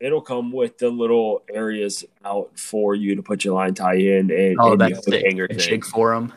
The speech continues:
Speaker 2: Yeah.
Speaker 1: Yeah, all, all that is, is perfectly set for you. So you don't gotta screw in nothing. Um, you just add that to your mold before you pour, basically.
Speaker 2: Oh, that's so nice. <laughs>
Speaker 1: The only thing I have to reset once, once my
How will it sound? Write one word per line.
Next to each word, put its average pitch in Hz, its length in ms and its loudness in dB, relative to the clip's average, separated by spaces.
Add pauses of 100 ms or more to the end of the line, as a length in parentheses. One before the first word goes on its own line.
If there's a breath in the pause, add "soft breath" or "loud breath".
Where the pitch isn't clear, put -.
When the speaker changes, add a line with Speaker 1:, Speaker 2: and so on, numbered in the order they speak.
(200)
Speaker 2:
Yeah. 120 240 0
Speaker 1:
Yeah, 110 220 8
all, 110 340 6
all 123 240 8
that 123 280 2
is, 104 260 -6
is 107 200 -12
perfectly 107 560 -6
set - 340 -6
for 98 260 0
you. 87 200 -6
So 98 260 -4
you 98 160 -2
don't 113 140 2
gotta 107 160 2
screw 110 440 2
in 107 120 2
nothing. 107 580 -2 (100)
Um, 95 480 0
you 104 280 2
just 107 300 0
add 101 320 0
that 104 320 2
to - 120 -4
your 101 120 0
mold 101 420 6
before 101 260 2
you 98 100 0
pour, 101 340 6
basically. 82 640 -6 (1200)
Speaker 2:
Oh, 123 140 0
that's 107 200 0
so 110 260 2
nice. 110 520 -10 (320)
<laughs> - 40 -14
Speaker 1:
The 156 220 0
only 151 260 10
thing 143 220 6
I 117 100 4
have 120 320 0
to 120 140 -4
reset 110 720 -4
once, 98 560 -8
once 104 400 -10
my 98 360 -6